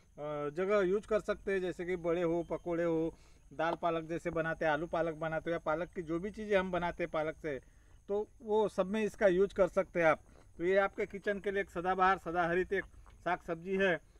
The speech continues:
जो कि पूरी तरह प्राकृतिक इसको आप उगा सकते हैं। कोई chemical का छिड़काव या कोई chemical खाद इसे डालने की ज़रूरत नहीं होती।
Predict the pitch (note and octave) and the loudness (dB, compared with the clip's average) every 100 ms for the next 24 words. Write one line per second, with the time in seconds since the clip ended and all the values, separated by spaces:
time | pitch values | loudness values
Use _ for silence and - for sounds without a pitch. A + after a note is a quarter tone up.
0 | - D#3+ F3+ G3+ F3+ F#3+ G3+ F#3+ F3 D3+ | -14 -10 -10 -10 -6 -4 -4 -4 -4 -4
1 | G3 F#3 F#3 A3 - F#3+ F#3+ F3 F#3 - | -6 -10 -12 -12 -4 -2 -2 -4 -4 -4
2 | F3 F3+ F#3 F#3 E3+ E3+ E3+ - F3 F#3 | -6 -4 -4 -4 -2 -2 -2 -4 -4 0
3 | E3+ - - - - D#3 E3+ F3 F3 E3+ | 0 0 -8 -18 -6 -4 0 2 2 0
4 | F3 E3+ E3 E3 F3+ E3 D#3+ E3 E3 E3+ | -4 -4 -6 -4 -6 -4 -2 -2 -2 0
5 | D#3 D#3+ E3 E3 D#3 E3+ F#3+ G3 G#3+ G#3 | 0 -2 -6 -4 -2 -2 -2 2 2 2